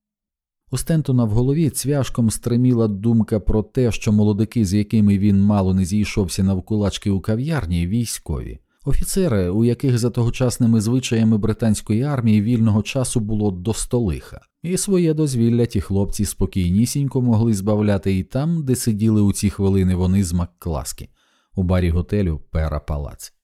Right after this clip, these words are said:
«До призначеної у Сараєві зустрічі ще чотири тижні», продовжував він, і до того часу нам треба привертати до себе якомога менше уваги і постаратися ні на що не впливати.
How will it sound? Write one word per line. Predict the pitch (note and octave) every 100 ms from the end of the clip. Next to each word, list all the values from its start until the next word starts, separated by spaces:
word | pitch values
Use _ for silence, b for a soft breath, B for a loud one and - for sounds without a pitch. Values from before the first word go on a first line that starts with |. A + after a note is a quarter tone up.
| _ _ _ _ _ _ _ _ _ _ _
«До | D2+ F2+ F#2+
призначеної | F2+ G2 F#2 G2+ - F#2+ F#2 F#2
у | F#2
Сараєві | - F#2+ F#2+ F2+ F#2
зустрічі | F2 C3+ - D2+ - C2 C#2+
ще | - - G#2+ G2+
чотири | - G#2 A2 G#2
тижні», | G#2 G#2+ C#2+ - B1 D2+ F2+
продовжував | F#2 E2+ E2 E2 E2+ E2+
він, | D2+ A#1+ A1 - -
і |
до | G2 B2
того | E3 D3+
часу | C3 F3 D3 G#2
нам | F#2+ G2
треба | G#2+ G#2 G2+
привертати | - G2 G2+ - - -
до | F#2 G2
себе | - G2+ G2
якомога | G2 G2 G#2 G#2 F#2+ G2+
менше | G#2 G2+ - G2
уваги | G2 B2+ B2 E2+
і | E2
постаратися | - - - G2+ G2+ F#2+ - G2+
ні | G2
на | F#2+
що | F2+ - G2+
не | F#2+
впливати. | F#2+ F2 A2 F#2+ - -